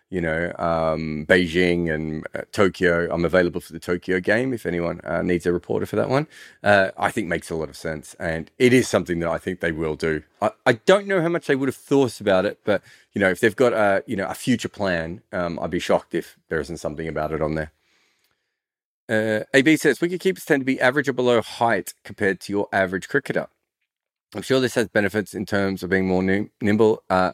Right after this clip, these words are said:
easier loads to the ground, but it strikes me that it's the opposite of goalkeepers in football." So I've done a video about this, uh, A B. It's a r-, it's a long, uh, it was a long time ago 'cause someone else asked me about this,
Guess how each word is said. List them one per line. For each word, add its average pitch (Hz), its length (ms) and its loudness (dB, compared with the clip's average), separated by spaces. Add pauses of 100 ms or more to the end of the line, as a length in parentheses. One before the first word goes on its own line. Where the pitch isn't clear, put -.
easier 95 380 2
loads 92 300 2
to - 40 -8
the 92 60 0
ground, 95 200 2
but 110 80 -2
it 120 80 -2
strikes 135 280 2
me 156 100 -2
that 127 120 -4
it's 117 120 -8
the 113 80 0
opposite 110 260 -2
of 95 80 -8
goalkeepers 98 460 -2
in 92 80 -6
football." 82 480 -4 (560)
So 156 160 2
I've 190 260 4
done 220 160 0
a 156 40 2
video 127 580 0
about 87 380 -6
this, - 420 -20 (140)
uh, 90 320 -4
A 92 140 0
B. 87 500 0
It's 117 160 0
a 135 40 4
r-, 127 280 2
it's 143 180 0
a 135 60 6
long, 147 500 4
uh, 147 140 -4
it 127 100 -4
was 127 160 -2
a 135 60 0
long 156 200 4
time 156 200 2
ago 113 160 2
'cause - 100 -10
someone 156 220 2
else 156 200 4
asked 120 220 0
me 113 60 -4
about 95 220 -2
this, 87 360 -10